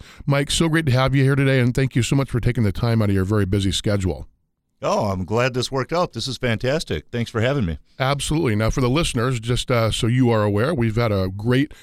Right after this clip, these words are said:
Speaker 1: strategic relationship with Gradient Investments for many, many years now. And, uh, I've known Mike for a long time. He's, uh, a guru in the industry, and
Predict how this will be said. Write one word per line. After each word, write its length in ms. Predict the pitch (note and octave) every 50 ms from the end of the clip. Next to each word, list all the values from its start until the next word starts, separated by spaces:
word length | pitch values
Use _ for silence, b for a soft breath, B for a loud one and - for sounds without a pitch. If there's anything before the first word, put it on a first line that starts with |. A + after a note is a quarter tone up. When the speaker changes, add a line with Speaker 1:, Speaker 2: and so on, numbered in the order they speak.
| B B
Speaker 1:
strategic 540 | - - C3 G#2+ - C3+ A#2+ A2+ B2 - -
relationship 680 | G#2+ G#2 G#2+ A2 - - A2+ G2+ - B2 B2 A#2 -
with 220 | A2 F#2+ E2+ F#2
Gradient 340 | F#2+ A2 G#2 G#2 G#2+ A#2 -
Investments 480 | F#2+ F2+ G2+ G2 - - A#2+ A#2+ B2 -
for 160 | - G#2 F#2
many, 320 | G2 G#2 A2+ B2+ C#3 C#3
many 220 | B2+ A#2+ A2 G2+ G2
years 320 | F#2+ F#2+ F#2 F#2 F2+ G2
now. 260 | G2 G2+ C3 E3+ G3 B B B B B B B B
And, 340 | - A2+ G#2 G#2 G2+ G2 F#2
uh, 220 | G#2+ G2 G2 F#2+ F#2 B B B B B -
I've 140 | B2 A2+ A#2
known 220 | A#2+ A#2 A2 A2
Mike 280 | G#2+ G#2+ G#2+ A#2+ A#2 -
for 140 | - G#2+
a 80 | G2 F#2+
long 340 | F#2+ G#2 A#2+ A#2+ A#2+ B2 A2+
time. 380 | - - A#2 A2+ A#2+ B2+ B2+
He's, 280 | A#2 A#2 G#2 G2 F#2+ G2
uh, 180 | G#2+ G2 G2 G2
a 100 | G#2 F#2+
guru 440 | F#2+ G#2 C3 C#3+ C#3 C3 C3+ C3 B2+
in 100 | A#2 G#2
the 100 | G2+ -
industry, 560 | - C3+ C#3 C3 C3 - - - C#3+ D3+ G3
and 220 | E3+ A#2+ G2 F#2